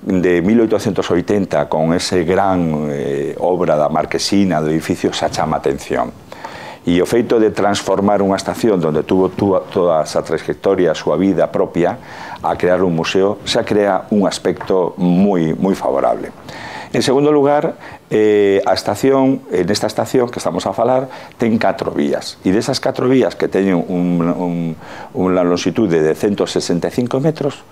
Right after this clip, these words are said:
está a, a, a de-, desenvolver de, de, de tal xeito que a primeira vía está para, eh, convollos de vapor, locomotoras de vapor, a segunda vía está pequenas composicións de, de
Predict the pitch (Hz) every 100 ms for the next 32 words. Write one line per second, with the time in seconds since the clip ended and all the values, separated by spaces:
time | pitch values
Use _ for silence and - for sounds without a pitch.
0 | - - - - - 117 135 - 101 92
1 | 87 85 85 - 92 85 82 82 87 -
2 | 101 92 85 85 82 82 90 90 92 107
3 | 113 95 - 85 - 87 90 85 92 107
4 | 110 120 113 135 - 87 - - - -
5 | 92 90 117 123 104 85 78 76 - 110
6 | 82 - - - 76 78 - 82 80 78
7 | - 82 95 85 78 - - 76 78 76
8 | - 139 - - 87 85 82 78 90 73
9 | - 73 71 139 - - - - - -
10 | - - - 107 110 104 104 110 92 -
11 | 98 - - 92 107 101 - 92 82 87
12 | 87 - 101 85 - - 90 80 78 78
13 | 78 67 60 58 53 80